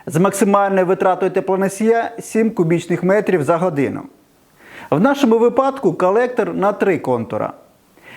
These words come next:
Подача нагрітого теплоносія від гідравлічного розподільника підводиться збоку, вихід знизу. Діаметри під'єднуваних патрубків дюйм з четвертю.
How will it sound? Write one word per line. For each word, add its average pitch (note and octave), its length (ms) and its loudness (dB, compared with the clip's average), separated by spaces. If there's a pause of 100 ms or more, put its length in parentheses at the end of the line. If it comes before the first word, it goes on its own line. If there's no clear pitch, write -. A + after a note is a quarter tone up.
(140)
Подача F#3+ 480 2
нагрітого F#3 440 2
теплоносія G3 760 0
від E3+ 320 0
гідравлічного F3+ 600 0
розподільника G3 840 0 (380)
підводиться A3 640 2
збоку, E3+ 580 0 (100)
вихід B3+ 600 0
знизу. C#3 560 0 (840)
Діаметри G3+ 640 2
під'єднуваних F3 880 0
патрубків F#3+ 680 -2
дюйм G#3+ 360 0
з - 40 -4
четвертю. - 640 -4